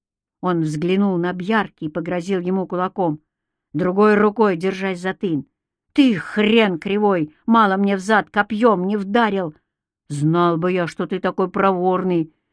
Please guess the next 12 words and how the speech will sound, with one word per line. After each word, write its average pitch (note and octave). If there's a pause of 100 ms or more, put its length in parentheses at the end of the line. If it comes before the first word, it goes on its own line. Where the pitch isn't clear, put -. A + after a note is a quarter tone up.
(160)
тебя G3
бы G#3
завалил G#3
сперва! F3 (800)
Счастливы A#3+
твои G#3
чуры!» D#3+ (720)
Местина F#3+
сказал, E3+ (500)
«Сторож A3
чуть F#3+
живой, F3+